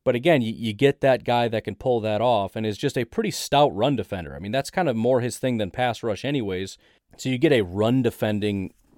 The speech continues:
you know, Jurrell Casey, who can also possibly give you seven, eight sacks on a season. I, I mean, that's,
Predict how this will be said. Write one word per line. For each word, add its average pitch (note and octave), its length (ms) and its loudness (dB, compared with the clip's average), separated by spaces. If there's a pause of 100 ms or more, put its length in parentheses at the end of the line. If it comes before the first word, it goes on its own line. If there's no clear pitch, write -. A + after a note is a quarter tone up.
(100)
you A#2 80 -6
know, G2 340 -6
Jurrell A2+ 380 2
Casey, C#3 500 -4
who A#2+ 120 -4
can A2+ 160 -4
also B2 380 0
possibly A#2 580 -4
give G#2+ 160 -4
you G#2 80 -6
seven, A2 340 -2
eight A2 160 -4
sacks A2+ 340 -2
on G#2 120 -4
a E2+ 40 -10
season. A2+ 380 -8
I, C#3 200 -12
I A2+ 60 -12
mean, A#2+ 140 -2
that's, - 400 -6